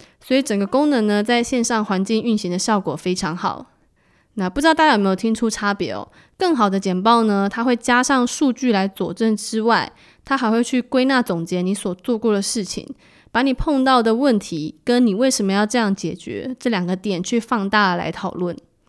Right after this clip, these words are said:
所以说本质上呢，你做的事情其实没有改变，一样都是使用一个装饰者的设计模式去解决动态新增任务的问题。但是你如果是用一开始的讲法的话，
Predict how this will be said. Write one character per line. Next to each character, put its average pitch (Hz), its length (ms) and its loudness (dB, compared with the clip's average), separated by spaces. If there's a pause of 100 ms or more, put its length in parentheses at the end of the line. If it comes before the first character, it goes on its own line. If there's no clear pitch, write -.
(440)
所 - 160 -2
以 349 80 2
说 311 180 4
本 226 220 0
质 196 140 -2
上 247 280 2
呢， 214 160 2
你 196 120 2
做 277 180 0
的 233 80 4
事 247 180 0
情 202 180 0
其 202 120 -4
实 196 80 -2
没 208 120 2
有 196 100 2
改 196 220 -4
变， 190 320 -4 (340)
一 208 100 0
样 285 200 4
都 269 100 4
是 285 160 0
使 - 280 -2
用 208 200 2
一 190 60 -2
个 190 100 0
装 254 300 0
饰 277 180 0
者 185 160 -2
的 170 80 0
设 226 240 0
计 220 160 -2
模 175 220 0
式 196 320 -4 (240)
去 - 140 -4
解 175 220 0
决 180 220 -2
动 233 320 0
态 233 240 -2
新 220 260 0
增 220 300 0
任 240 200 4
务 220 100 2
的 185 120 0
问 202 220 0
题。 - 320 -14 (500)
但 320 120 -2
是 339 100 2
你 277 120 6
如 208 140 4
果 240 140 4
是 214 160 -2
用 269 180 4
一 269 40 0
开 262 260 2
始 226 160 0
的 175 80 -2
讲 180 260 -2
法 214 220 2
的 165 80 -2
话， 190 340 0